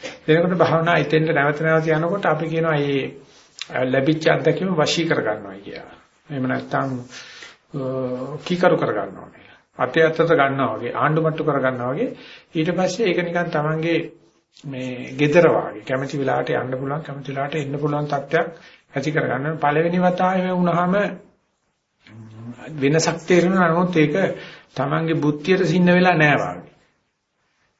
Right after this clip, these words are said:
දැන් අම්මලා තාත්තලා කියනවා මේ ඉඩම් කෑල්ල උඹටයි කියලා. නමුත් ඕක උප්පු ලියනකම්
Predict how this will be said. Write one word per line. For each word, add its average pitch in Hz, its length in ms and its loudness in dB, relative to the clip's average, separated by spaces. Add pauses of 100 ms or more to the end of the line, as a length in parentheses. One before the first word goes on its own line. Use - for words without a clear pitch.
දැන් 123 120 -6
අම්මලා 131 240 0
තාත්තලා 135 340 0
කියනවා 131 260 -2
මේ 139 120 -2
ඉඩම් 139 240 0
කෑල්ල 143 260 2
උඹටයි 147 380 4
කියලා. 120 340 -8 (320)
නමුත් 147 320 -2
ඕක 151 200 2
උප්පු - 320 0
ලියනකම් 165 500 4